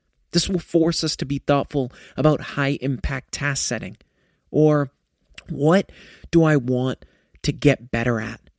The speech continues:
This forces us to be vulnerable and take a closer look at areas in our life that need more muscle.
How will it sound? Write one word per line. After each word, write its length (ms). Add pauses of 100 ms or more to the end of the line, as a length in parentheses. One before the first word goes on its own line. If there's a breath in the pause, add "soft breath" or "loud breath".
(500)
This 160
forces 420
us 200
to 80
be 160
vulnerable 580
and 100
take 220
a 60
closer 400
look 320 (260 loud breath)
at 240
areas 460
in 80
our 120
life 380 (320 soft breath)
that 180
need 300
more 220
muscle. 520